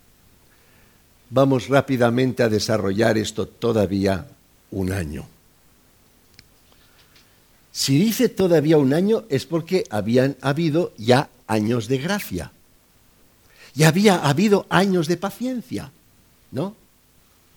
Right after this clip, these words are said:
Si le dice, "Bueno, todavía un año". Yo una de las cosas que tengo preparadas en mi blog de notas muy, muy personal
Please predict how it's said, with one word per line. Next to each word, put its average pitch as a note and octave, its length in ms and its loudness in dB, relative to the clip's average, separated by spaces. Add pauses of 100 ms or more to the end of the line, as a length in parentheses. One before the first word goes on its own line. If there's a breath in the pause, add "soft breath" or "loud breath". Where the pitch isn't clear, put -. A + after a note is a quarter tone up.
(600 soft breath)
Si D3 160 2
le D3 80 8
dice, D3 280 6
"Bueno, D3+ 640 8
todavía B2+ 480 8
un D#3+ 100 6
año". D3 480 4 (720 soft breath)
Yo C3 160 6
una E3+ 160 8
de C#3+ 80 8
las A#2 160 2
cosas C3 320 -2
que G#2 160 -2
tengo A2+ 460 2
preparadas G#2+ 720 2
en F2 180 -4
mi E2+ 140 -6
blog G2+ 320 -2
de F#2 120 0
notas F#2+ 380 -6
muy, F#2 300 -2
muy F2+ 220 -4
personal G#2+ 760 -4